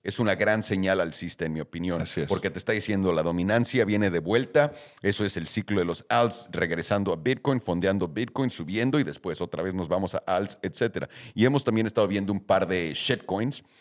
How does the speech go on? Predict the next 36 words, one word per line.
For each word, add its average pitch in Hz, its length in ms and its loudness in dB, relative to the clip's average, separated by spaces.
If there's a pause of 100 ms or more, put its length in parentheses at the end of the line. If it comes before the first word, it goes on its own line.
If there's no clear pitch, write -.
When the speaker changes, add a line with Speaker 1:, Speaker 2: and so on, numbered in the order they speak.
(140)
Speaker 1:
las 85 200 0
Speaker 2:
Ujú. 92 100 -6
Speaker 1:
pinches, 113 480 -2
reventar. 113 460 2 (420)
Un 139 180 6
amigo 131 280 6
mío 120 200 2
me 123 80 2
escribió 101 300 -2
ayer, 127 300 0 (180)
"Will, 240 200 6
¿entraste 226 400 4
a 220 40 6
esta 214 160 4
moneda 170 320 6
que 135 100 4
te 113 160 0
dije?", 117 340 0
que 85 100 -2
por - 120 -2
cierto, 85 240 -2
sí 107 120 0
me 98 100 2
dijo. - 300 -6 (840)
Y 101 100 -2
yo, 120 280 0 (300)
"No, 196 220 4
güey". 135 220 0
Me - 60 -18 (160)
dice, - 140 -12
"No 143 160 0
mames, 131 520 0
hubiera 127 240 2
metido 110 400 -2
más, 101 380 -4
güey". 78 300 -10